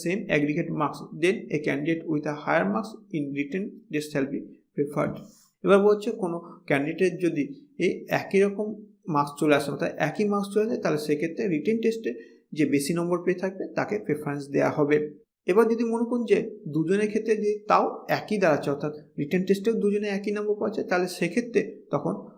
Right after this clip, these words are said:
যে ক্যান্ডিডেটের date of birth আগে হবে, তাকে প্রেফারেন্স দেওয়া হবে। মনে করুন, কোনো দুজন ব্যক্তির টোটাল মার্কস হয়ে গেল দুশো, এ গেল দুশো একুশ। এবার তারপর দেখা যাবে ওয়েটেজ বাদ দিয়ে রিটেন পরীক্ষাতে তার কত মার্কস হয়েছে, যে বেশি মার্কস আসবে,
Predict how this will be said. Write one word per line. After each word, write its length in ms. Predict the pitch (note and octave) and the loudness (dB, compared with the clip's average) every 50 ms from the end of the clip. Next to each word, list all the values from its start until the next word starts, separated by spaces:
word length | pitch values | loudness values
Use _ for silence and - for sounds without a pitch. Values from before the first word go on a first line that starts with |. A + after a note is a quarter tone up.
| _ _ _ - - D#3+ | _ _ _ -12 -10 -8
যে 240 | C#3 - F#3 G#3 G#3+ | 2 6 6 6 6
ক্যান্ডিডেটের 720 | - B3 A#3+ A#3+ B3 B3 A#3+ - A3 G#3+ F#3 - - - - - E3 | 6 2 2 2 2 0 -2 -2 -2 -2 -2 -2 -4 -10 -10 -6 -2
date 160 | D3 D3+ D3+ | 0 0 2
of 100 | E3 E3 | 2 2
birth 220 | D#3+ - F3+ F#3 | 2 0 -2 -2
আগে 360 | - - - D3 C#3+ C#3+ C#3+ D3+ | -2 -2 -2 -2 0 0 -2 0
হবে, 240 | D3+ D3 D3+ D3+ D3 - - | 0 0 -2 -2 -6 -4 -4
তাকে 240 | - C3+ - - G3 B3+ - | -4 -4 -2 -4 -8 -4 -4
প্রেফারেন্স 460 | - C#3+ - - C#3+ C#3+ D3 - - | -4 -4 -4 -4 -6 -8 -8 -6 -2
দেওয়া 200 | C#3 D3 C#3 C3+ | 2 2 4 4
হবে। 460 | C3+ C#3 C#3 C3+ - - - - - - _ _ - | 2 0 0 0 0 -2 -2 -6 -14 -20 _ _ 0
মনে 160 | E3+ F#3+ A3 | 2 4 4
করুন, 140 | A3 C4 B3 | 4 2 2
কোনো 200 | - A3+ A3 G#3+ | 2 2 2 4
দুজন 300 | F#3 F#3 F#3 G#3 G3+ G3 | 2 2 2 2 4 4
ব্যক্তির 460 | F#3+ F#3 G3 - A#3+ - - - - | 4 4 4 0 -4 -6 -6 -6 -4
টোটাল 300 | - E3 - F3+ E3+ E3 | -2 0 2 2 2 2
মার্কস 200 | D#3+ E3 E3 - - | 2 0 -2 -2 -4
হয়ে 100 | F3 D#3+ | -4 0
গেল 140 | F3 G3+ A3+ | 2 2 2
দুশো, 380 | G3+ E3+ D#3 C#3 - - A#2+ | 4 2 2 0 0 0 0
এ 160 | - - D3 D3+ | 2 2 2 2
গেল 180 | D#3 F#3+ A3 | 4 2 2
দুশো 380 | A3+ - D#3 D3 C#3+ - E3 D#3 | 2 2 2 0 0 0 0 0
একুশ। 400 | C3+ - D#3+ - - D3 C#3 C3+ - - - - _ _ - | 2 2 2 2 0 -2 -4 -4 -6 -10 -16 -20 _ _ 2
এবার 180 | F3+ F#3 G#3 | 4 4 6
তারপর 260 | G3 G#3+ G#3 G#3+ A3+ | 6 4 6 6 6
দেখা 240 | G#3 G3+ G3 G3+ A3 | 4 4 4 4 2
যাবে 240 | A3 A3 B3 B3+ - - - - - _ - | 0 2 0 -2 -4 -6 -10 -16 -16 _ 0
ওয়েটেজ 480 | - D3+ E3+ D#3+ - A3+ G#3+ F3+ - | 2 2 4 6 4 4 4 4 4
বাদ 180 | - D#3 D#3 D#3 - | 6 6 6 6 4
দিয়ে 160 | - C#3+ G#2+ - - - - - - - | 0 -2 -4 -4 -6 -12 -16 -20 -12 -10
রিটেন 340 | D3+ C#3 - F#3+ F#3+ G3 G3 | -10 -2 2 2 2 4 4
পরীক্ষাতে 440 | - G3 G3 G3 G#3 G3+ G3+ - C3 | 2 2 2 2 0 0 0 -2 -4
তার 180 | - - D3+ - | -2 -2 -4 -4
কত 240 | - D3 C#3 - | -4 -4 -4 -2
মার্কস 340 | D3+ C#3+ C#3 C#3 C3+ - - | -2 0 0 0 0 -2 -2
হয়েছে, 220 | D3 C#3+ D3 - - - - - _ _ _ - | -4 -4 -4 -6 -10 -14 -16 -20 _ _ _ 4
যে 160 | C#3 - G3 | 8 8 8
বেশি 280 | G3 G3+ G#3 G3+ - A3+ | 10 8 6 4 2 0
মার্কস 280 | A3 A3 G#3+ A3 - | -2 -2 -4 -2 -2
আসবে, 300 | A3+ A3+ A3+ - F4+ - | -2 -2 -2 -4 -8 -10